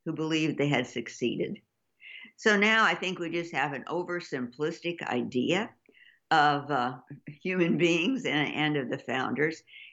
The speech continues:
And it is very damaging. This country was founded on high ideals,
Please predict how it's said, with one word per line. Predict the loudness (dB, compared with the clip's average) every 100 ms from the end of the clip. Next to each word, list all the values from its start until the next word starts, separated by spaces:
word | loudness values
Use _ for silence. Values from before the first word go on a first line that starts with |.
| _
And | 2
it | 2
is | 0 -4 -8
very | -4 -2 2 2
damaging. | 2 2 4 4 2 -4 -10 -6
This | -2 -2
country | -2 -2 -2 -2 0
was | 0 -2 -6 -2
founded | 2 4 2 0
on | 0 -2
high | 0 0 2
ideals, | 2 0 -2 -2 -2 -2 -6